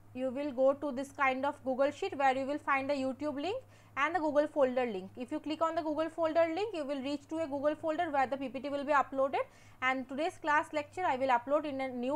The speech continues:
uh, I mean, uh, video link, and I will, uh, attach it here. So, you can find it from there. Okay?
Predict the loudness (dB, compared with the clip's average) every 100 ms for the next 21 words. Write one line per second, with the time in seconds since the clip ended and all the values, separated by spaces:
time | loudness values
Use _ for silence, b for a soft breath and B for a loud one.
0 | -2 0 2 4 2 -2 -10 -8 -6 -4
1 | -4 -8 B B B 0 0 0 0 0
2 | 0 0 0 0 0 0 2 2 2 2
3 | 0 0 0 -2 -6 0 0 -2 B B
4 | -8 -6 -2 -2 -2 0 0 0 -2 -2
5 | -2 -6 -14 -16 -20 -20 -20 -20 -20 -20
6 | -20 -10 -6 -4